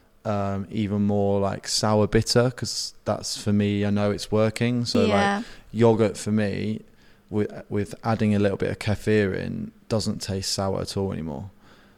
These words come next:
Speaker 1: The first week we got this new kefir out here, this Lifeway one that we put on our Instagram, was disgusting.
Speaker 2: Oh, it was like
Speaker 1: It's like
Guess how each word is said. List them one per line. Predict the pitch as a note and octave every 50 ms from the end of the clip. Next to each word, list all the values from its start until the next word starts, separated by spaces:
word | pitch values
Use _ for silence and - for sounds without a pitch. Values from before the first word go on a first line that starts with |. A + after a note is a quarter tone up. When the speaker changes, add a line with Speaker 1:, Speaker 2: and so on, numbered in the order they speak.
| _ _ _ -
Speaker 1:
The | G2+ -
first | - - A#2+ A2+ A2 - - A#2
week | A2 G#2+ - -
we | G#2 F#2
got | G#2+ G2+ F2+
this | F#2+ - -
new | G#2 G2+ F#2+
kefir | - - G2+ F#2+ - - G#2+ G#2 G2 G2
out | G2 F#2 G2
here, | G2+ G2+ G2+ G2
this | F#2 F#2+ - -
Lifeway | G2+ G2+ G2+ G2 - - G2 G2
one | F#2+ G2 F#2+ F#2+
that | F#2+ -
we | E2 F#2+
put | - - A2 G2
on | G2 F#2+
our | F#2
Instagram, | G2 G2 - - - - - F#2+ F2+ E2 F2 F#2 F#2+ F#2+
was | F#2+ F#2+ F2 - -
disgusting. | - - G2+ - - - G#3 G#3+ G3
Speaker 2:
Oh, | -
it |
was | F3+ G3+ - -
like | G#3 G3+ G3 F#3 E3 - - - - -
Speaker 1:
It's | - -
like | A2 G#2+ -